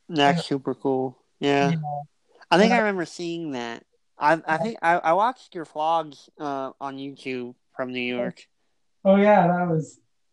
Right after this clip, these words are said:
Speaker 2: fun. Um, but, uh, when, but the, the, Scott Snyder, he was actually a really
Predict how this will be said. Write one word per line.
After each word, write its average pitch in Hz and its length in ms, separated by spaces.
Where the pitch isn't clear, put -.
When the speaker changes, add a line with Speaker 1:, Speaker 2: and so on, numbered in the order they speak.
Speaker 2:
fun. 160 420
Um, 151 360
but, 156 340
uh, 170 260
when, 208 300
but 170 260
the, 170 240
the, 165 260
Scott 208 360
Snyder, 170 340
he 151 140
was 156 100
actually 170 300
a 147 100
really 156 500